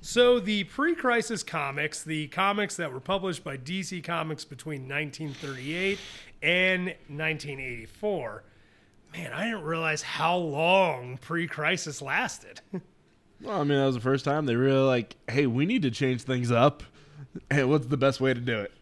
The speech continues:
Speaker 1: True, 'cause wasn't that
Speaker 2: Flash.
Speaker 1: kinda when they br-, yeah, I was gonna say, I thought we,
Speaker 2: Well,
Speaker 1: we
Speaker 2: I, as we've figured out, all but, like, one crisis was the Flash's fault.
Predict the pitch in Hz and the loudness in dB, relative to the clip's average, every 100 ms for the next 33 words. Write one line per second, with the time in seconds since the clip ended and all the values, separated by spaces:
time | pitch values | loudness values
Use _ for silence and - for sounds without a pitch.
0 | - - 233 160 170 202 214 202 185 170 | -12 -2 -2 0 0 2 2 2 2 2
1 | 202 202 196 151 190 151 185 240 156 165 | 2 2 0 -2 -4 0 2 4 4 4
2 | 202 185 214 233 220 254 202 180 214 208 | 4 2 4 4 6 4 4 4 2 2
3 | 202 202 160 127 196 160 - _ - 131 | 0 -2 -2 -2 -2 -4 -20 _ 2 2
4 | - 135 156 202 208 254 262 196 180 135 | 4 4 6 4 4 2 4 8 8 6
5 | 113 160 190 180 135 123 135 143 127 123 | 4 4 6 6 4 2 2 2 4 2
6 | 120 110 98 104 117 110 98 110 95 98 | 2 -2 -6 -2 -2 -2 -2 -2 -2 -8
7 | - 62 | -10 -12